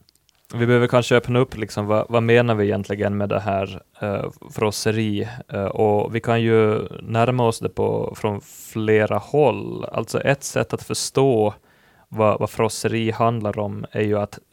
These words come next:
ta för sig på sina medvarelsers bekostnad.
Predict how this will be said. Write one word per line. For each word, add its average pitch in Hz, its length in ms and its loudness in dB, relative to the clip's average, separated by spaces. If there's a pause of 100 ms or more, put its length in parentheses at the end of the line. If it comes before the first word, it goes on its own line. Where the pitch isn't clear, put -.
(160)
ta 113 220 2
för 135 560 4
sig 107 560 -4 (360)
på 110 100 -4
sina 107 220 -2
medvarelsers 104 1080 -2
bekostnad. - 800 -8